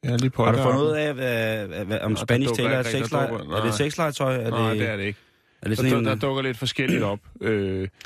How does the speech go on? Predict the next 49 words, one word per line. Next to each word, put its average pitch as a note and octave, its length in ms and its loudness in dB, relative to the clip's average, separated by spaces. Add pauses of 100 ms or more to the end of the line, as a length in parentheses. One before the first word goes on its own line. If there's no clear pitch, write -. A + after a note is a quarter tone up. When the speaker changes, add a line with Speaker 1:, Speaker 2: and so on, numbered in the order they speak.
(380)
Speaker 2:
en B2 80 4
singleskolder C#3 600 2
med A#2+ 100 0
startkabler B2 600 0
i... A2 320 2 (1900)
Eller A2 200 2
hvor A2 100 2
man A#2+ 120 2
kan A2+ 120 0
blive G#2+ 140 0
bruset B2+ 380 0
med, G#2 280 2 (200)
med G#2 120 0
varm G#2+ 220 2
hyldebærsaft, A2+ 920 0
imens G#2+ 300 0
man A2+ 120 4
Speaker 1:
Lige D#3+ 80 2
Speaker 2:
får G#2 140 4
Speaker 1:
se, - 60 2
Speaker 2:
små - 100 2
Speaker 1:
nu - 40 6
har - 80 4
Speaker 2:
stød? C#3 240 2
Speaker 1:
Michael D3+ 320 -2
lige C#3+ 120 0
sendt C3 260 -2
noget C3+ 220 2
her C3 160 0
til C3 180 -2
os. - 360 -4 (340)
Skal - 140 -8
vi - 20 0
ikke D3 120 -4
lige C#3 60 2
Speaker 2:
Den B2 80 4
Speaker 1:
se, C#3 100 0
hvad C3+ 100 2
det C3+ 80 4
er? C3+ 200 2
Speaker 2:
den B2 100 4
spanske C#3+ 360 2
skrædder? D3 340 0 (580)
Speaker 1:
Øh, A#2 800 0
nej, B2+ 280 0
det F#3 140 0
er E3+ 100 2
det C#3+ 60 2
ikke. D#3 200 -2